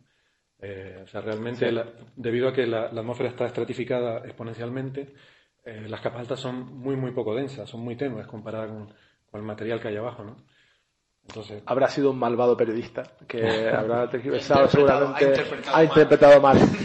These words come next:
Speaker 2: Pero, hombre, yo no sé, Venus está mucho más cerca que la Tierra, ¿no?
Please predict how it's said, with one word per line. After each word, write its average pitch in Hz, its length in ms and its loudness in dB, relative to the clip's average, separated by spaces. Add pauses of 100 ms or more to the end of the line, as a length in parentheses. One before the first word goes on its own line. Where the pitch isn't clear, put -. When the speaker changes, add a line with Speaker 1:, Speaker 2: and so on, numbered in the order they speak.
(360)
Speaker 2:
Pero, 143 460 12
hombre, 147 260 4
yo 127 140 0
no 143 180 -4
sé, 156 160 4
Venus 139 200 4
está 175 120 4
mucho 156 220 -2
más 127 120 -4
cerca 156 240 4
que 123 60 0
la 113 140 0
Tierra, 139 320 2
¿no? 78 180 -10